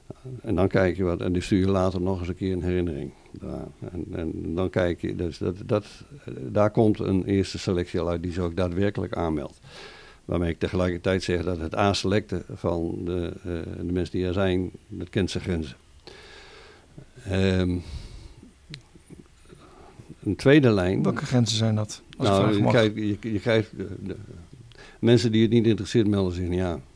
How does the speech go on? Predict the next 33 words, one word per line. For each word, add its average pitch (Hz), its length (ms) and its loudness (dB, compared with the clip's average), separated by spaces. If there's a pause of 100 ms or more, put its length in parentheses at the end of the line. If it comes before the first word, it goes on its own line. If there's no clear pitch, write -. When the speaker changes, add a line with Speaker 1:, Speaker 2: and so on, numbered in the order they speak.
(120)
Speaker 2:
Oké, 107 220 -8 (140)
ja. 135 220 -6
Speaker 1:
Ook 104 160 2
al 95 120 6
hebben 101 240 4
ze 92 100 -2
best 95 200 2
wat 87 140 0
in 101 140 2
te 101 80 -6
brengen. 92 340 -2 (500)
Mensen 92 360 0
die, 90 260 -2
die 92 180 -6
volstrekt 107 420 0
het 98 140 -4
vertrouwen 101 520 2
in 92 100 4
wat 92 180 0
dan 92 140 0
ook 87 120 -2
verloren 98 340 2
zijn, 85 220 -2
melden 85 280 -2
zich 82 140 -6
niet 95 160 -2
aan. 82 80 -2
Dus 87 100 -4
de 104 60 4
mensen 117 280 8
die 104 120 4
zich 98 140 2
aanmelden, 127 680 4